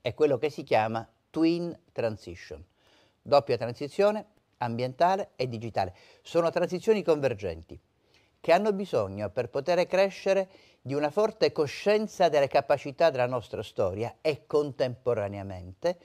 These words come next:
un ambizioso progetto di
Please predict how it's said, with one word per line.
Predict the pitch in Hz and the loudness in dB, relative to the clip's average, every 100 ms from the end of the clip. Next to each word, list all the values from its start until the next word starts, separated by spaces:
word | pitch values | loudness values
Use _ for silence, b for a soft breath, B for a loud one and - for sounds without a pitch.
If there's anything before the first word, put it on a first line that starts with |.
| b b b b - | b b b b -8
un | 151 | -4
ambizioso | 190 196 220 - 135 101 - 113 | -2 -4 -6 -2 0 0 -2 -6
progetto | - 151 151 185 208 _ - 165 b b b | -2 -4 -2 -2 -4 _ -2 -2 b b b
di | 117 139 196 | -8 -2 -2